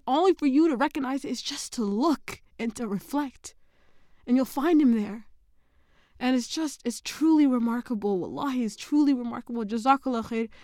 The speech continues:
for sharing your story with all of us. I'm going to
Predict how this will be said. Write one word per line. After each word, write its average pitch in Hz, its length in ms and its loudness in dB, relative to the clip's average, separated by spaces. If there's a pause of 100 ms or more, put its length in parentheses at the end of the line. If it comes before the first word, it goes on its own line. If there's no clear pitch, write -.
(440)
for 226 100 -2
sharing 269 300 2
your 247 80 0
story 220 240 -2
with 214 160 -6
all 208 160 -4
of 190 100 -4
us. 196 340 -6 (200)
I'm 220 320 0
going 214 220 0
to 190 280 -8